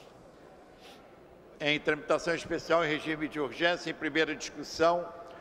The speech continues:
projeto de lei número setecentos e vinte e cinco, dois mil e quatorze,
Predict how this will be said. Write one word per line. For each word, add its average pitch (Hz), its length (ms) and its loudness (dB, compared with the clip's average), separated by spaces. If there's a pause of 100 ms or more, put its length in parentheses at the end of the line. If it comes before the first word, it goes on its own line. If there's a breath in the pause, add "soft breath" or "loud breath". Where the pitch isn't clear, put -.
(360 loud breath)
projeto 160 480 6
de 160 80 -2
lei 170 120 4
número 160 240 -4
setecentos 160 760 0
e - 20 -6
vinte 160 220 -4
e - 20 -14
cinco, 160 260 -6
dois 143 140 2
mil 143 80 0
e 131 40 -2
quatorze, 139 760 0